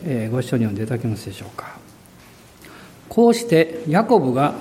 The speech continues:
パダンアラムから帰ってきた時、神は再び彼に現れ、彼を祝福された。神は彼に仰せられた。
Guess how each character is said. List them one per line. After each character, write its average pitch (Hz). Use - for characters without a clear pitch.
パ 208
ダ 233
ン 233
ア 220
ラ 208
ム 123
か 123
ら 117
帰 180
っ 190
て 175
き 180
た 117
時、 123
神 240
は 139
再 220
び 151
彼 220
に 139
現 123
れ、 -
彼 208
を 120
祝 170
福 208
さ 170
れ 120
た。 110
神 240
は 139
彼 233
に 147
仰 135
せ 160
ら 143
れ 113
た。 101